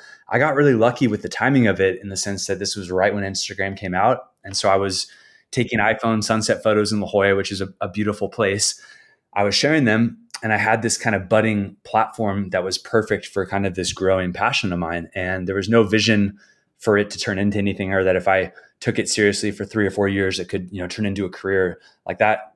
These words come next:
that seed wasn't even planted because there were no jobs, there were no companies spending any resources on social media at that time, right? There were no agencies, there was no, no vision for how I could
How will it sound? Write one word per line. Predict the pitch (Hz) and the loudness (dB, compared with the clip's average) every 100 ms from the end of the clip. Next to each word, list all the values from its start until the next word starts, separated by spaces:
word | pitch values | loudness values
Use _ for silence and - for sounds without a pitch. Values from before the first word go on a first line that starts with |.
| _ | _
that | 107 104 | 0 0
seed | - 104 | 0 2
wasn't | 104 98 | 2 0
even | 95 92 | -2 -6
planted | - 104 120 104 | -4 0 2 2
because | 92 110 90 - _ _ _ | -2 -2 -4 -4 _ _ _
there | 110 | 0
were | 110 107 | 2 4
no | 107 110 107 107 104 - _ _ _ _ - | 6 6 8 6 2 -6 _ _ _ _ -2
jobs, | 110 104 107 - - _ - | 4 4 4 0 -2 _ -2
there | 113 | 2
were | |
no | 131 | 4
companies | 127 127 123 123 101 | 2 0 2 2 2
spending | - 113 101 | 0 0 0
any | 104 | 0
resources | 98 101 - 92 95 | 0 -2 -2 -6 -4
on | 92 | -4
social | 90 98 - | -4 -4 -4
media | 90 90 | -4 -4
at | |
that | 82 | -4
time, | - 85 | -4 -6
right? | 82 90 | -2 -4
There | 90 | -2
were | 92 | -2
no | 101 104 | 0 2
agencies, | 104 104 - 107 95 | 0 -2 -4 -4 -2
there | 95 | -2
was | 92 98 | -4 -2
no, | 98 95 95 95 - - - - _ _ | 2 2 2 -2 -14 -20 -20 -20 _ _
no | 107 | -2
vision | 101 104 101 | 2 0 0
for | 92 98 | -4 -2
how | 92 | 2
I | 92 92 | 2 2
could | 101 90 90 | -2 -2 -4